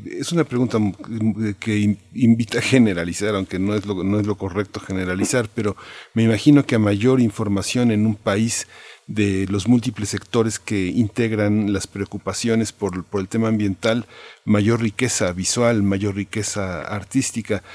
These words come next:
¿Cuáles consideraría usted, maestro, que son los, eh, los, eh, los países que más han contribuido a esta educación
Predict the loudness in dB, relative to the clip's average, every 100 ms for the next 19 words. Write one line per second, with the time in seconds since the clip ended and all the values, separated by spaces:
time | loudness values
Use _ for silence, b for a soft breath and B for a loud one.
0 | B 0 4 4 4 2 4 2 2 4
1 | 4 4 2 0 -4 -2 -2 0 0 0
2 | -2 -6 -6 -8 -2 2 4 4 B B
3 | B 0 2 2 2 0 0 -2 -2 -4
4 | -4 -4 -2 -2 -2 -4 -6 -8 -6 -6
5 | 0 0 0 -2 0 4 4 4 0 0
6 | 2 0 2 -2 2 4 4 0 B B
7 | B -4 -2 0 0 0 -4 -2 2 2
8 | 2 0